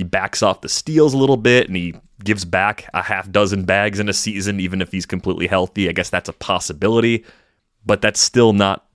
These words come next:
an overwhelming concern. We're talking about a guy who's twenty-nine years old, seems to have at least a good batting average floor with room for some actual ceiling and positive contributions there, steady power, and efficiency on the base paths as well. And like many players at this position within the first fifteen to twenty players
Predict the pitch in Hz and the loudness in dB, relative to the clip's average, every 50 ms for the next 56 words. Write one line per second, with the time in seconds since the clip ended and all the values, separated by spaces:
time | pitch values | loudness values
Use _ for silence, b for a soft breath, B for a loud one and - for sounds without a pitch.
0 | _ _ - 92 - - 95 101 92 98 95 85 90 90 92 90 90 87 85 - | _ _ -6 -6 0 2 2 2 2 0 0 0 2 2 2 2 0 -2 -4 -8
1 | 82 - - - 85 76 76 76 - 90 - 95 87 90 90 87 87 87 - - | -10 -8 -8 -6 -6 -8 -6 -4 -4 -4 -2 -2 -2 -2 0 0 -2 -2 -6 -10
2 | - - - 98 107 110 107 107 104 101 95 92 95 92 85 90 87 85 85 82 | -14 -6 -4 -2 0 2 2 2 0 0 0 -2 -2 0 0 2 4 4 4 2
3 | 85 b b b b b b b b b b b - - 120 113 107 110 104 104 | 0 b b b b b b b b b b b -2 0 0 2 2 2 4 4
4 | 101 92 - 107 104 - - 92 90 80 78 78 87 - 107 107 113 117 120 - | 2 2 2 0 -2 0 -2 -2 -4 -4 -6 -10 -2 2 4 4 4 4 2 -2
5 | 101 98 98 101 104 101 101 104 101 92 90 82 - - - 92 92 95 95 104 | -2 -2 0 0 0 0 0 0 0 0 -2 -6 -6 -6 -2 2 4 6 6 6
6 | 104 95 85 - 85 82 85 92 98 98 101 98 - 87 85 - - 92 85 87 | 6 4 2 0 -4 -2 0 2 2 2 0 -2 -4 -4 -4 -4 -4 -2 -2 -2
7 | - - - 87 82 78 - - - - 104 98 104 107 110 104 85 - - - | -2 -4 -6 -8 -6 -4 -4 -4 -2 0 0 0 2 2 0 0 -2 -6 -6 -4
8 | 92 90 101 101 104 110 98 - - 104 101 - 104 95 95 101 101 98 - 101 | -2 -2 -2 -2 -2 -4 -4 -2 -2 -2 -2 -2 -2 -2 0 0 0 0 -2 -6
9 | 90 90 98 95 95 95 92 b b b b b b b - - - - - 113 | 0 2 2 4 4 2 2 b b b b b b b -10 -10 -4 -2 0 0
10 | 113 120 - - 107 104 104 107 107 104 107 101 b b b b b b b _ | 0 0 0 0 0 2 2 2 2 2 0 0 b b b b b b b _
11 | - 95 92 92 92 87 - _ 90 87 - _ _ 143 131 - 123 104 95 - | -2 0 0 0 0 -2 -2 _ -6 -8 -8 _ _ -2 -2 0 -2 -2 -2 -4
12 | 98 90 87 - 87 90 90 87 82 76 87 85 87 - - - 90 85 82 - | -6 -6 -6 -4 -4 -4 -4 -4 -4 -2 -2 -2 -2 -4 -4 -4 -4 -4 -4 -6
13 | - 80 78 78 95 95 98 98 95 87 82 80 80 - - 78 78 80 - 87 | -8 -12 -4 0 2 2 4 4 4 2 0 -2 -8 -10 -10 -8 -8 -8 -6 -6
14 | 90 104 123 135 147 151 147 147 151 143 - - 131 123 123 120 117 110 - - | -6 -6 -6 -2 0 0 0 2 0 -2 -2 0 0 2 2 2 0 -2 -4 -6
15 | 107 - - - 98 87 98 104 - - 117 98 87 - 92 90 - - 98 101 | -6 -6 -6 -8 -4 -2 -2 -2 0 -2 -4 -4 -4 -6 -10 -10 -6 -2 -2 -2
16 | 95 - - - 101 98 - - 110 95 85 - - - 95 90 - - - - | -2 -4 -6 -6 -6 -6 -6 -10 -10 -10 -10 -8 -8 -6 -6 -6 -8 -6 -2 0
17 | 92 92 92 92 90 | 2 2 2 0 -2